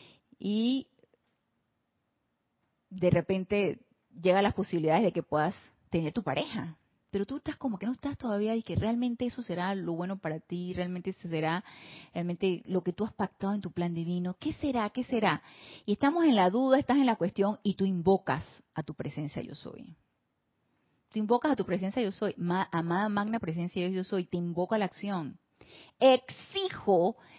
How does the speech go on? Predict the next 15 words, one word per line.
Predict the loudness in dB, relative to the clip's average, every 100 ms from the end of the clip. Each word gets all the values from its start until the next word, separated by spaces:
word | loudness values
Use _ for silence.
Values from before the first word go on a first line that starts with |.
| _
que | 0 0
se | 2 0
me | 2 0
devele | 0 0 6 8 10 8 4 -4 -12 -20 -2
qué | 4
actitud | 6 4 _ -4 -4 _ 4 6 6 2
requiero | 2 2 0 -2 0 0
tomar | 0 -2 0 0 0
ante | -2 -2 0
esta | 0 0
situación. | -4 -4 -6 -4 -8 -8 -18 _ _ _
Puf, | -8 -8 -10 -20 _ _ _ _
listo, | -8 -6 -6 -14 -18 _ _ _ _
suéltalo. | -8 -6 -6 -8 -12 -18 _ _ _ _ _ _ _ _ _ _ _ _ _ _ _ _ _
Y | -2 -2 -2